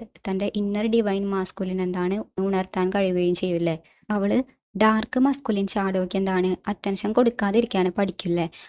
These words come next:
മൈൻഡിൻ്റെ wounding എന്താണ് അവൾ ഹീൽ ചെയ്യും. അതുവഴി എന്താണ് മൈൻഡ് മാനിപ്പുലേഷന് വിധേയമാവാതിരിക്കുകയും ഭാവിയിൽ ചെയ്യാം. ട്രോമയൊക്കെ പർജ് ചെയ്ത് പോകുന്നത് വഴി എന്താണ് അവൾക്ക്, ഏഹ്, ഇമോഷണൽ ഹീലിംഗ് സാധ്യമാവുകയും അവളുടെ ആ ഒരു ഹാർട്ടിൻ്റെ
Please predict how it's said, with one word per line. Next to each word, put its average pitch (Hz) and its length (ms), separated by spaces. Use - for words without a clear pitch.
മൈൻഡിൻ്റെ 226 580
wounding 233 380
എന്താണ് 185 340
അവൾ 180 200
ഹീൽ 190 360
ചെയ്യും. 175 240
അതുവഴി 202 360
എന്താണ് 196 380
മൈൻഡ് 208 480
മാനിപ്പുലേഷന് 208 760
വിധേയമാവാതിരിക്കുകയും 196 1300
ഭാവിയിൽ 185 420
ചെയ്യാം. 180 360
ട്രോമയൊക്കെ 208 580
പർജ് 190 340
ചെയ്ത് 196 240
പോകുന്നത് 196 440
വഴി 190 160
എന്താണ് 185 400
അവൾക്ക്, 190 460
ഏഹ്, 196 180
ഇമോഷണൽ 226 600
ഹീലിംഗ് 208 500
സാധ്യമാവുകയും 190 920
അവളുടെ 190 380
ആ 196 180
ഒരു 196 220
ഹാർട്ടിൻ്റെ 190 640